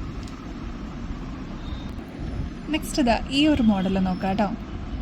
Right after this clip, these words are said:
റൗണ്ട് ഷേപ്പിലാണ് വന്നിരിക്കുന്നത്. ഫുൾ സ്റ്റോൺ വർക്കാണ് വന്നിരിക്കുന്നത്.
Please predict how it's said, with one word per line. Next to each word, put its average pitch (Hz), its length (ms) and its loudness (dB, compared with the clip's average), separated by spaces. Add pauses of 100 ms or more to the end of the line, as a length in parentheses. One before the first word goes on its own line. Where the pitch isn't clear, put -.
(160)
റൗണ്ട് 226 340 10
ഷേപ്പിലാണ് 226 500 6
വന്നിരിക്കുന്നത്. 190 540 4 (140)
ഫുൾ 302 180 4 (120)
സ്റ്റോൺ 214 340 4
വർക്കാണ് 202 420 2
വന്നിരിക്കുന്നത്. 190 480 4